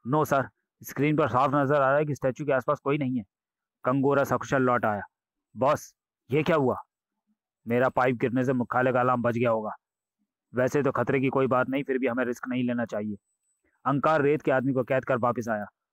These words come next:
और उसने जैसे ही Statue of Liberty की ओर देखा, उसकी आंखें जैसे कटोरे से बाहर उबल पड़ी। "मशाल, मशाल गायब?" "हेलो हेडक्वार्टर,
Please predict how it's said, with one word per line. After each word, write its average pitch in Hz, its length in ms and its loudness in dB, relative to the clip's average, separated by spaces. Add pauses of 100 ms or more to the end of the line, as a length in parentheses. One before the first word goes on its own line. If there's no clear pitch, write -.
(160)
और 135 120 2
उसने 139 240 0
जैसे 135 260 0
ही 156 80 2
Statue 139 260 -2
of 143 80 2
Liberty 127 360 0
की 131 80 -2
ओर 127 120 0
देखा, 117 280 -6 (340)
उसकी 156 280 -2
आंखें 147 240 0
जैसे 135 200 0
कटोरे 135 360 0
से 123 80 0
बाहर 120 220 2
उबल 123 180 0
पड़ी। 110 200 -4 (380)
"मशाल, 156 400 0 (520)
मशाल 151 240 2
गायब?" 165 280 2 (2000)
"हेलो 139 220 2
हेडक्वार्टर, 135 440 2